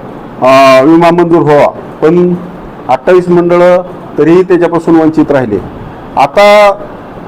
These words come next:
शेवटी हा पंचवीस टक्के अग्रिम दिल्यानंतर अंतिम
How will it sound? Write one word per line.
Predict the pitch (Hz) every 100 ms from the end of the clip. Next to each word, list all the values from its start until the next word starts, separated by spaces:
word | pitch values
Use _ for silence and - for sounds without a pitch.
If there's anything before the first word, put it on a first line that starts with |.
| -
शेवटी | - 180 180 196 220 220 208 - - - - - -
हा | 147 185
पंचवीस | - 196 208 196
टक्के | 208 190
अग्रिम | 190 180 185 185
दिल्यानंतर | 170 160 151 135 143 156 160
अंतिम | 156 175 175 - 226 240 240